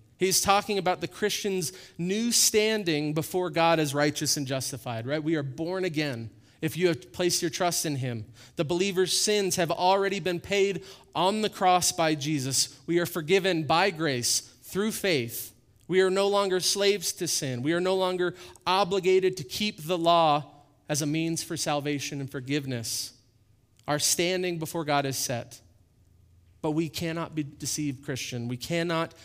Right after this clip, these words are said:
deceive ourselves to think that we don't still have a war within us with sin and our flesh.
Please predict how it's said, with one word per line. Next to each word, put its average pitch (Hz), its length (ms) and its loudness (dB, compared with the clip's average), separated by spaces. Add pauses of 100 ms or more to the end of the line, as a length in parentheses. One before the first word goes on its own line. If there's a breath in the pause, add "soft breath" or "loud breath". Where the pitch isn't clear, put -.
(160 loud breath)
deceive 170 460 -2
ourselves 135 880 -4 (240)
to 165 100 -4
think 156 260 -4
that 131 140 -2
we 143 220 -2
don't 151 420 -4 (160 loud breath)
still - 340 0
have 151 180 0
a 143 60 -2
war 143 400 -4
within 139 460 -6
us 131 260 -6
with 131 220 -10
sin 113 480 -6 (460)
and 127 100 -6
our 117 60 -6
flesh. 117 520 -8